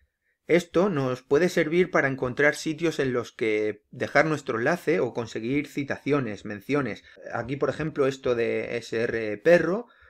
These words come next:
pues a lo mejor podríamos conseguir un, un enlace en Mundo Animalia igual o dejar aquí nuestra reseña. Esta de guía de microempresas, aunque ya no es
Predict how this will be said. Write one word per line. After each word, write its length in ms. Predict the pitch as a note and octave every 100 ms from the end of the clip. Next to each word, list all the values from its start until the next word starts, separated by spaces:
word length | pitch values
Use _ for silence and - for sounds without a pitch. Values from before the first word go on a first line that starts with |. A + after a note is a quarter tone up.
| _ _
pues 320 | - B2+ B2 C3+
a 160 | A#2+
lo 80 | A2+
mejor 380 | A2 - F3+ F#3+
podríamos 420 | C#3 D3+ E3+ C#3+
conseguir 560 | C#3 B2+ A2+ A#2 A#2 A2+
un, 240 | A2+ A2
un 160 | A#2+ A2+
enlace 460 | G#2+ D#3 F3 D#3
en 120 | D3+ C3
Mundo 340 | C3 C3 B2
Animalia 580 | A#2 A#2 C#3+ C3+ B2 -
igual 460 | B2 A2+ D#3+ E3 F#3
o 60 | A#2+
dejar 280 | A#2 C3+
aquí 160 | B2+ C#3
nuestra 420 | B2+ A#2 - A2+
reseña. 640 | A2 G#2+ D#3+ E3 D3 F3 - - - - _ _ _ _
Esta 300 | E3 F3+ G3+
de 120 | D#3+ D3
guía 220 | D#3+ D3+
de 100 | C#3+
microempresas, 880 | C#3 C3+ B2+ B2 E3+ F3+ F3+ F3 -
aunque 300 | C3+ B2+ B2
ya 160 | D#3+
no 120 | F#3+
es 280 | F#3+ F3+ _